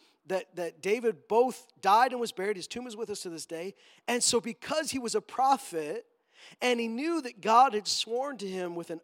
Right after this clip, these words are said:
oath to seat one of his descendants on the throne, he looked ahead and he spoke of the resurrection of the Christ, or resurrection of the Messiah." Now, this, this is a statement that isn't often talked about,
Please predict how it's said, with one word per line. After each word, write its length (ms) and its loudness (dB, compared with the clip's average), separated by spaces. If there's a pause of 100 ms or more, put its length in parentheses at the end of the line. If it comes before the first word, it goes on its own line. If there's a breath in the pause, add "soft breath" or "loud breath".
oath 380 0
to 100 -10
seat 280 -8
one 140 0
of 60 0
his 120 -8
descendants 520 -6
on 120 -6
the 80 -6
throne, 560 -8 (400 soft breath)
he 200 0
looked 460 0
ahead 600 -2 (540 loud breath)
and 180 2
he 100 -2
spoke 680 2
of 160 0
the 100 -2
resurrection 800 -2
of 140 -10
the 80 -14
Christ, 340 -4
or 40 -6
resurrection 580 0
of 80 -8
the 80 -2
Messiah." 720 -2 (1400)
Now, 60 0
this, 240 0
this 200 -8
is 140 -8
a 60 -10
statement 400 -6
that 180 -8
isn't 260 -8
often 380 -6
talked 340 -12
about, 340 -6